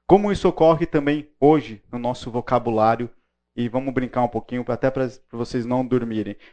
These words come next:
Porque vocês estão de parabéns, é cinco aulas comigo.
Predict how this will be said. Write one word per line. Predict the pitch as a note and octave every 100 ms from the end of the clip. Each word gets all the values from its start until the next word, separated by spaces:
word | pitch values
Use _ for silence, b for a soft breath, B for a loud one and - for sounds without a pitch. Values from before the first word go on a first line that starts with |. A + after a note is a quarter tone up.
| _
Porque | C#3 D#3+
vocês | - D#3+
estão | - E3+
de | C#3
parabéns, | E3 D#3 B2 A#2
é | A2+
cinco | - - G3 - C#3+
aulas | C3 C#3 C3 -
comigo. | - C#3 B2 C#3 A#2+ A2